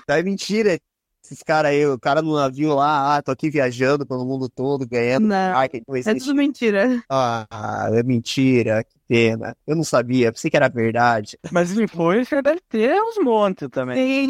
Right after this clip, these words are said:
Speaker 2: Sim, tem. <laughs> Tem sim. Eles vão, é, a gente tem a, o setor da fotografia, e lá na fotografia você pode pagar um book. Então, te-, eles contratam um fotógrafo pra ficar seguindo você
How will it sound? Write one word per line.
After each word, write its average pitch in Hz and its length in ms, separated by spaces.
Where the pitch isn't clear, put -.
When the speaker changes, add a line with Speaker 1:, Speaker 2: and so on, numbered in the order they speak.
Speaker 2:
Sim, 247 120
tem. 220 520
<laughs> - 340
Tem 233 240
sim. 208 240
Eles 208 240
vão, 226 380
é, 190 300
a 180 100
gente 220 220
tem 214 280
a, 170 60
o 214 120
setor 220 240
da 233 60
fotografia, 214 680
e 196 500
lá 190 120
na 214 100
fotografia 220 580
você 214 220
pode 208 300
pagar 196 260
um 226 140
book. 208 420
Então, 208 600
te-, 208 240
eles 196 220
contratam 226 500
um 240 60
fotógrafo 233 680
pra 233 160
ficar 233 300
seguindo 233 460
você 220 280